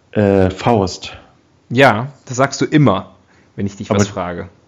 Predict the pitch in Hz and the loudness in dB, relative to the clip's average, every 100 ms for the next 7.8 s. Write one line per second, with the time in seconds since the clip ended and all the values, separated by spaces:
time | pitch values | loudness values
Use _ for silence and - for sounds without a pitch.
0 | _ _ 117 113 107 - 139 110 - - | _ _ -6 -2 -2 -2 -4 -4 -6 -12
1 | - 135 139 117 - 113 98 - - _ | 0 2 4 0 -2 -4 -4 -10 -14 _
2 | - 113 110 110 107 - - - - - | -4 0 4 4 2 -4 -14 -20 -20 -20
3 | - 104 104 98 98 - 120 151 170 135 | -6 -2 0 -2 -6 -6 -4 -4 -6 -10
4 | 95 92 92 - - 90 95 104 _ _ | -8 -10 -12 -16 -16 -16 -16 -20 _ _
5 | _ _ - 95 104 107 - 104 101 120 | _ _ -10 0 2 2 2 0 4 2
6 | 120 113 113 107 110 113 110 123 95 95 | 2 -4 0 2 2 0 0 -2 -2 -6
7 | - - - - 101 101 92 107 | -14 -20 -20 -14 -6 -4 -2 -4